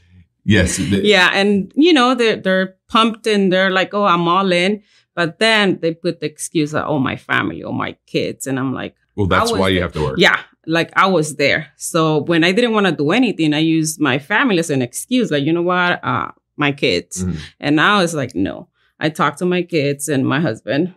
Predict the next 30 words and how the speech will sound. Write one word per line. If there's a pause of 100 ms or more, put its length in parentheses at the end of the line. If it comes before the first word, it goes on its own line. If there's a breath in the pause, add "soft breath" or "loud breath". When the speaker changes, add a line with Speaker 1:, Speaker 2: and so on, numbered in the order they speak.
Speaker 2:
They're
very
supportive.
They
know
why
I'm
doing
this.
Like, (680)
it's
a
family
business. (140)
It's
not
about
myself. (640)
I
always
tell
my
kids,
"This
is
for
you. (320)
I'm
working
because